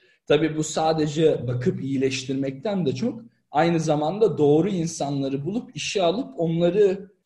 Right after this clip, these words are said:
o, o bölüme koymak benim ana amacım.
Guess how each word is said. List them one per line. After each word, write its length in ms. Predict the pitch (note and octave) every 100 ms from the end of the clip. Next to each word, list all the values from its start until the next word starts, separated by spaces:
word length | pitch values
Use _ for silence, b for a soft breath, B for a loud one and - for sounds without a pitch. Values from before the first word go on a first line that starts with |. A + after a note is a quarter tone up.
| _ _ -
o, 480 | E3+ E3+ D#3 - G3
o 100 | E3+
bölüme 420 | D#3+ E3 A3+ A#3+
koymak 500 | D#3+ D#3+ G#3 C4 E3+
benim 360 | E3+ A3 A#3 -
ana 240 | F3 E3+
amacım. 400 | B2 G#2+ -